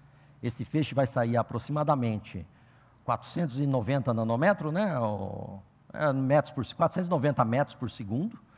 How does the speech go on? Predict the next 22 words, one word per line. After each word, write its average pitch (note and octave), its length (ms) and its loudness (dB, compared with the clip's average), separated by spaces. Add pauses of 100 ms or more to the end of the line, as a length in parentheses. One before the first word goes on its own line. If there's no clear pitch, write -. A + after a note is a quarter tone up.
(500)
tá G#2 80 -6
certo? E3+ 440 -2 (560)
E D3 580 4
a C3 100 2
gente C#3+ 280 -2
vai D3 140 6
conseguir C3 380 -4
desacelerar C3+ 640 0
com D3 120 -6
luz C#3+ 240 -4
laser A#2+ 460 -2 (260)
até C3 440 -2 (160)
da A#2 140 6
ordem A2+ 360 2
de G2+ 140 -4
vinte, A#2 360 -4
trinta B2+ 320 -4
metros G#2+ 300 -4
por A2 160 -10
segundo F#2 420 -10
essas F#2+ 240 -12
moléculas, - 640 -8